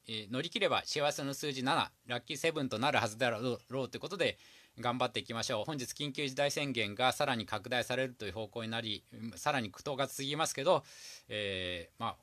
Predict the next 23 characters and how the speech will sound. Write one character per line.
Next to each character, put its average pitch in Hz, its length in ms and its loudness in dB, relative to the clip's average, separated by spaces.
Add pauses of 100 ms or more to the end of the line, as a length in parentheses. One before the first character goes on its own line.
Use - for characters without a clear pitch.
(120)
お 101 80 -10
互 95 320 -4
い - 20 -8
頑 95 220 0
張 101 80 2
っ - 80 -6
て 92 140 -8
ま 90 160 0
い - 20 -2
り 92 80 -8
ま 87 100 -6
し - 120 -6
ょ 101 260 0
う。 - 60 -18
そ 170 100 -2
れ 196 80 0
で 214 80 2
は、 143 160 6 (600)
え 131 60 -6
っ - 40 -6
と、 123 220 -2
昨 - 140 -10
日 208 80 -2